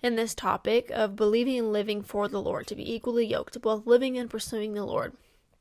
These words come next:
And it specifically says in the Bible two very clear instances that can help us answer and talk about this topic. In First Corinthians seven thirty-nine, it says, "A woman is bound to her husband as long as he lives. But if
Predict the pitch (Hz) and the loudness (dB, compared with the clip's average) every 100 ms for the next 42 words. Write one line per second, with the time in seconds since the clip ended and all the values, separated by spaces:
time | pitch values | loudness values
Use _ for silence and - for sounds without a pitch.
0 | _ _ _ _ - - - - - - | _ _ _ _ -20 -20 -20 -20 -20 -20
1 | - - 294 226 214 220 - 247 - 269 | -10 0 2 2 0 -4 -4 -4 -2 0
2 | 285 277 - 220 233 220 202 202 208 - | 0 0 2 0 0 0 0 0 -2 -2
3 | 233 220 208 233 254 254 - 226 220 208 | -2 0 2 4 4 2 2 2 2 -4
4 | 214 - 196 - 196 220 - 202 226 - | -10 -10 -8 -2 0 0 -2 -6 -8 -8
5 | 240 226 208 196 220 - - - - - | -6 -4 -2 -2 -2 -4 -8 -16 -20 -20
6 | - - 226 226 - 214 214 214 208 208 | -12 -2 0 0 0 0 0 -2 -4 -2
7 | 202 196 202 - - - - - - - | -2 -2 -4 0 0 0 -10 -10 -16 -20
8 | - - 233 220 285 277 - 233 240 220 | -20 -8 -6 -2 -2 -2 -4 -6 -2 -4
9 | 220 - 214 202 214 208 226 208 190 208 | -4 -4 -4 -4 -4 -4 -2 -2 -2 -4
10 | - - - - - 220 220 233 269 254 | -6 -4 -4 -4 -2 0 0 0 -2 -2
11 | 220 208 220 220 220 208 208 208 202 208 | -2 -2 -4 -6 -4 -4 -6 -8 -8 -8
12 | 202 202 208 208 - - - - _ - | -6 -6 -6 -6 -6 -8 -10 -12 _ -20
13 | - - - - 226 - | -20 -20 -8 -2 -2 -4